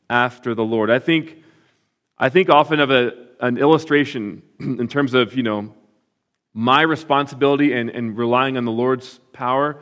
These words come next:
I think of an airplane. I love airplanes. You know, you got two wings. I think of, like, the two wings as, like, trust and obey. And then the power for that whole plane to, to move at all,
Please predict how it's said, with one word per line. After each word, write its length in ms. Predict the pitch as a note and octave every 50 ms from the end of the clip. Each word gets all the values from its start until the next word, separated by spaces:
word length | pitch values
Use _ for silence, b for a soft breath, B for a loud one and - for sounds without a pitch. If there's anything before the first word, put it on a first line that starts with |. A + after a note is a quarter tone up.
| b b b b b
I 80 | b A2+
think 140 | C#3+ E3
of 60 | D#3+ D#3
an 80 | C#3
airplane. 540 | C3 C3 C#3+ D#3 D3+ D3+ D#3+ D3+ D3 D3+ D3
I 40 | C3
love 240 | C3 C3+ C#3 A#2+ B2+
airplanes. 680 | C3 C3+ C3 - D3 C#3 C3+ C3+ C#3 C3+ - - _ _ _ _ _ _ _ _ _ _ _ _
You 80 | - A#2+
know, 40 |
you 80 | A#2+ A#2+
got 180 | C3 B2 - -
two 260 | - - E3 D#3+ D#3
wings. 600 | D3 D#3 D3+ D3+ D3+ D#3+ D#3+ D3+ - - - _ _ _ _ _ _ _ _ _ _
I 80 | - A#2+
think 140 | C3+ D#3+ E3
of, 80 | D#3
like, 140 | D3+ D3 C#3
the 80 | - A#2+
two 240 | - - E3 D3+ C#3+
wings 320 | C#3+ C#3+ C#3+ D3+ D#3 C3
as, 140 | C3 A#2+ -
like, 320 | - B2 A#2+ A#2 - -
trust 560 | - - - C#3+ C3+ C3+ C#3 - - - - - _ -
and 100 | B2 B2+
obey. 640 | B2 A2+ G2 F#2 A2+ A2 A2+ B2 E3+ G3+ G#3+ - - - b b b b b b b b b -
And 120 | B2 B2
then 200 | C#3 C#3+ C#3+ C3+
the 80 | A#2+ -
power 520 | - - - D#3 D#3 D#3 D#3 E3 E3+ F#3+
for 140 | F3+ - D3
that 180 | C#3 C#3+ D3+ C#3
whole 180 | D#3+ E3 D#3+
plane 460 | D#3+ - E3 D3+ D3 D#3 D#3+ F3 F3 E3
to, 480 | - D3 C3+ B2 A#2 A#2 A2 A2 B B B B B B B B B _
to 120 | - C#3 B2+
move 320 | B2 C#3 D#3+ F#3 G3+ F3+
at 80 | E3+ C#3+
all, 520 | C#3+ E3 G3 B3 D4 D4+ C4+ - - b